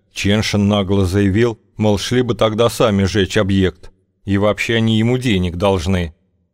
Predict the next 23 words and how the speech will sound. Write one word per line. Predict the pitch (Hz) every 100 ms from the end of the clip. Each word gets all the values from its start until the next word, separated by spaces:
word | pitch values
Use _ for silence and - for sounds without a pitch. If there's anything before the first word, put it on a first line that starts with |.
| _ _
А | 101 98
раз | 104 -
вопрос | 110 - 107 104
поставлен | 104 - 107 104 104 101
ребром, | 101 95 113 117 113 _
так | 110 107
он | 110 98
больше | 110 - 113
не |
собирается | 107 131 151 123 90 -
подставляться | 92 95 - 110 110 98 -
за | 90 95
гроши, | 113 120 - 82 -
пока | 101 101 110
они | 110 110
в | 101
саунах | - 117 85 85 -
кайфуют. | 113 113 101 85 76 - _ _ _
Пусть | - 180 175 135
гонят | 117 135 135 143
денежку | 147 117 95 - - 85 -
и | 151
чао. | - 117 92 82 80